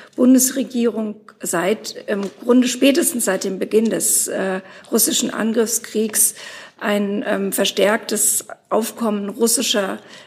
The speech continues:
Desinformation sehen. Es gab ja auch, ähm,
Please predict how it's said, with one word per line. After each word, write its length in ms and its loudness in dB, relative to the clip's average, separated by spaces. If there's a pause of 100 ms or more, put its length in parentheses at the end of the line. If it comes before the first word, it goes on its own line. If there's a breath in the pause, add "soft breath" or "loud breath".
(140 loud breath)
Desinformation 1300 0 (480 loud breath)
sehen. 600 6
Es 160 -4
gab 180 -2
ja 160 2
auch, 240 -10
ähm, 280 -2